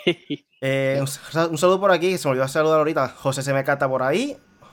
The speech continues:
Speaker 2: Joseito, A K A
Speaker 1: Sí.
Speaker 2: el Joker. Y Alex J Torres está por ahí conectado también. Saludos, saludos, corillo.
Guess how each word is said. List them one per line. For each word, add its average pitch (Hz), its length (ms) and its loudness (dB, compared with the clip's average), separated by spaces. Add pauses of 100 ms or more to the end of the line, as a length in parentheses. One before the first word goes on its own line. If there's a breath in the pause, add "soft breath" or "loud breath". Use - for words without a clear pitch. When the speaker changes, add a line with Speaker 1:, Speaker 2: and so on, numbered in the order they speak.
Speaker 2:
Joseito, 147 640 -2
A 143 100 -8
K - 0 -
A 143 120 -4
Speaker 1:
Sí. 147 360 -2
Speaker 2:
el 131 180 -6
Joker. 262 540 2 (300 soft breath)
Y 139 180 -4
Alex 151 400 0
J 156 460 -2
Torres 135 480 -2
está - 220 -8
por 131 140 -6
ahí 131 80 -2
conectado 127 380 -4
también. 120 420 -6
Saludos, 139 360 -4
saludos, 135 240 -2
corillo. 127 340 -6